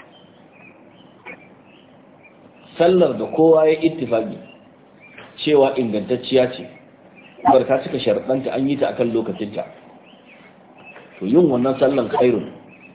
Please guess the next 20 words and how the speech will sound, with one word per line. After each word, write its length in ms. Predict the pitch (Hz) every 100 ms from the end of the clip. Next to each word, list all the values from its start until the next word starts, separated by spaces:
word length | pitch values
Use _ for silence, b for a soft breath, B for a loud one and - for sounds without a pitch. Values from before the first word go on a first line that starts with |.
| -
ya 340 | 98 135 151
fi 80 | -
alkhairi 580 | 110 123 - 123 123 90 - - - - _ _ -
min 280 | 113 160 147
ada'iha 800 | 131 117 139 143 123 120 123 123
sama 220 | - -
da 120 | 123 117
kai 260 | - 110
wannan 420 | 110 143 127 123 120
sallan 400 | - 135 131 107
ma 120 | 117 131
al-khilafi 420 | 123 110 123 113
fi 140 | 110 123 -
sihhatiha 400 | - 117 110 107
aw 100 | 117
butlaniha 560 | 107 104 101 104 98 104 - B B B -
tare 240 | 110 120
da 80 | 143 117 -
sabanin 840 | 117 107 101 135 139 143 143 143 -
sallar 400 | 180 156 147 123